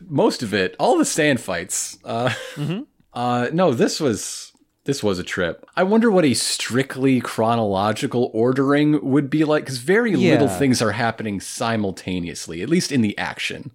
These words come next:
Speaker 2: Yeah.
Speaker 1: The Enigma fight is pretty much happening alongside the Architect consult, basically.
Speaker 2: Yeah.
Speaker 1: But, but not a lot of truly parallel action o-,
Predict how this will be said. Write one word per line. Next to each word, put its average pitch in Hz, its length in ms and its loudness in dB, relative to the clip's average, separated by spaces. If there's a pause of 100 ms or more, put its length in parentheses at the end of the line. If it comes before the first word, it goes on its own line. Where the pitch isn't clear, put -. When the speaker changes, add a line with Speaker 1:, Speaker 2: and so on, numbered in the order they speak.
(120)
Speaker 2:
Yeah. 104 440 -4 (300)
Speaker 1:
The 147 220 2
Enigma 151 480 2
fight 104 500 -2 (140)
is 123 360 0 (100)
pretty 180 260 0
much 151 280 2
happening 117 580 -2
alongside 104 1300 0 (100)
the - 240 -2
Architect 120 560 -2
consult, - 800 -6 (180)
basically. 95 580 -4
Speaker 2:
Yeah. 110 540 0 (240)
Speaker 1:
But, 143 260 -2
but 147 160 -2
not 160 260 0
a 160 40 2
lot 127 240 2
of 104 240 -4
truly 135 400 2
parallel 107 480 0
action 90 460 -4
o-, - 20 -14